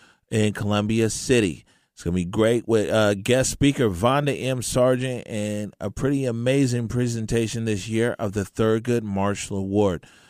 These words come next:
Now, for ticket info, you can call four two five, nine five four, seven five zero one. That's four two five, nine five four, seven five zero one. Or you can email mothersbreakfast at gmail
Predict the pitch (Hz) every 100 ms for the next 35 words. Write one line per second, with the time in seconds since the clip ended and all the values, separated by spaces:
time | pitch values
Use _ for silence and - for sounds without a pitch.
0 | _ - 113 120 - 110 - 190 190 180
1 | 160 131 107 104 107 98 110 87 - 104
2 | 117 98 120 127 123 107 110 110 107 101
3 | 131 151 131 110 110 104 110 104 104 95
4 | 95 110 160 202 98 87 - 92 - 90
5 | 113 117 113 92 101 98 95 90 117 135
6 | - 104 98 107 98 92 90 92 120 156
7 | - - _ _ _ 202 220 180 160 180
8 | - 127 139 147 139 135 160 160 127 92
9 | 85 95 107 117 147 139 117 110 101 127
10 | 127 - _ - 87 80 90 117 131 92
11 | 82 90